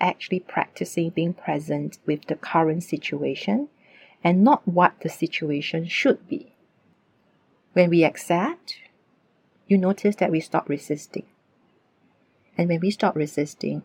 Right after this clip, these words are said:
our mind actually expands to start to try, to start to experiment. Just like how we accept that a child will fall when he's learning how to walk. We will not resist the fall,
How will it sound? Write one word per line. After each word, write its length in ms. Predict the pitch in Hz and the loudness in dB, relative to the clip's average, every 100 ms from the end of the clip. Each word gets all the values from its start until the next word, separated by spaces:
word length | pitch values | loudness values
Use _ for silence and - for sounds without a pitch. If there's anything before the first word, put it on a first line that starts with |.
| - | -4
our 160 | 233 262 | 0 2
mind 220 | 247 285 | 2 2
actually 320 | 214 - 214 | 0 0 -2
expands 1040 | 175 - - 202 302 262 156 - - - - | -2 -8 -4 -2 0 0 -2 -10 -14 -14 -12
to 120 | 190 | -14
start 360 | - 220 - | -6 -4 -4
to 80 | - | -10
try, 480 | - - - 285 - - - - _ - | -10 -4 -2 0 -4 -8 -20 -20 _ -16
to 100 | 190 | -10
start 360 | - 185 - | -2 0 -2
to 160 | - - | -6 -8
experiment. 880 | - - - 165 285 190 147 - - _ _ _ _ _ _ _ _ _ - | -8 -4 0 2 2 -2 -6 -10 -20 _ _ _ _ _ _ _ _ _ -2
Just 260 | 240 - | 0 0
like 100 | 190 | -2
how 340 | - - 208 208 | -4 2 4 4
we 160 | 202 180 | 2 0
accept 640 | 175 - - 185 - - | 0 -2 2 2 2 -2
that 140 | 160 | -2
a 60 | 175 | -2
child 500 | - - 196 226 170 | -4 -4 0 2 2
will 100 | 151 | 0
fall 460 | - - 165 170 151 | -2 2 4 6 4
when 140 | 156 | 0
he's 240 | 156 156 | -2 0
learning 320 | 160 156 151 160 | 0 0 -2 -4
how 180 | 151 151 | -4 -4
to 120 | 143 | -4
walk. 460 | 131 170 - _ _ _ _ _ _ _ _ _ _ _ _ _ _ _ _ _ _ - | -2 -2 -4 _ _ _ _ _ _ _ _ _ _ _ _ _ _ _ _ _ _ 2
We 140 | 240 | 8
will 120 | 370 196 | 8 8
not 220 | 156 151 | 4 0
resist 420 | 147 - 151 - | -4 -2 -4 -2
the 80 | 151 | -6
fall, 540 | - 139 143 185 349 | -2 0 2 0 -2